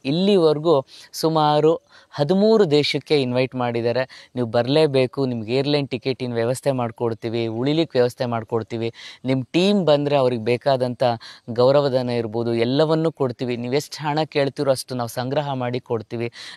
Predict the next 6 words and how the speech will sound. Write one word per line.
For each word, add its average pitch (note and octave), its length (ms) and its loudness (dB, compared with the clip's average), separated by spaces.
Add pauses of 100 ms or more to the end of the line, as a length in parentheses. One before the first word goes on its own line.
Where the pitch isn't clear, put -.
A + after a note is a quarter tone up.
ನಮಗೆ B2+ 300 2
ಡಾಲರ್ಸ್ C3+ 500 2
ಲೆಕ್ಕದಲ್ಲಿ, C3 420 0
ನಿಮಗೆ A#2+ 300 -2
ರೂಪಾಯಿ C3+ 320 0
ಲೆಕ್ಕದಲ್ಲಿ, A#2 500 -4